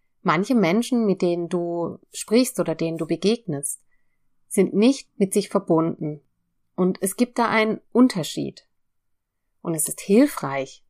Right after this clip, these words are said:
wenn du ihn wahrnehmen kannst. Denn das hilft dir besser, bei dir selbst auch erkennen zu können,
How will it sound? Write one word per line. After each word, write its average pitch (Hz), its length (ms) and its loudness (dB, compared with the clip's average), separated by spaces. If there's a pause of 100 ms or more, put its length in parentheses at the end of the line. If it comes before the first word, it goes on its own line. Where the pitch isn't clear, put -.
wenn 170 180 -2
du - 40 -2
ihn 202 200 0
wahrnehmen 165 500 2
kannst. - 480 -10 (840)
Denn 170 320 0
das 175 180 -4
hilft 185 280 0
dir 180 120 4
besser, 175 280 0
bei 180 140 -2
dir 180 160 0
selbst 302 500 0
auch 151 160 0
erkennen 151 420 -6
zu - 140 -8
können, 147 460 -8